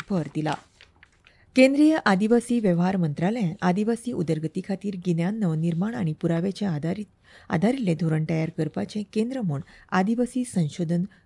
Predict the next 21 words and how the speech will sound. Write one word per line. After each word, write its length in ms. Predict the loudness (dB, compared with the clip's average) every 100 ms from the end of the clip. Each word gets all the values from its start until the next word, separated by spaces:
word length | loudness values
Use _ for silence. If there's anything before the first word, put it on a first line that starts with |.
| _ -4
संस्था 400 | -4 -2 -4 -2 0
घटमूट 360 | 0 0 -6
करपा 320 | -4 -4 -4
खातीर 340 | -6 -6 -6 -6
एक 180 | -4 -4
नवो 340 | -2 0 -2 -4
दृश्टीकोन 560 | -6 -6 -8 -6 -6
मांडला. 300 | -4 -4 -6 -8 -16 -20 -2
भुवनेश्वरान 680 | 4 4 2 0 0 0 0
राष्ट्रीय 400 | 0 -2 -2 -2
कार्यावळीचें 600 | -2 -2 -2 -2 -4 -6
उक्तावण 400 | -6 -4 -2 -2
करतना 420 | -4 -4 -4 -4 -6 -16 -6 2
केंद्रीय 320 | 2 2 0
आदिवासी 580 | 0 0 0 0 -2 -2
वेव्हार 360 | 0 0 -2
मंत्री 380 | -4 -6 -6 -8 -8 -20 _ -4
यू 140 | -2 0
ऑल 180 | 0 0 -6 _ _ _ _ _ 2
ओराम 400 | 4 6 2 -2 -12 _
हांणी 300 | 0 0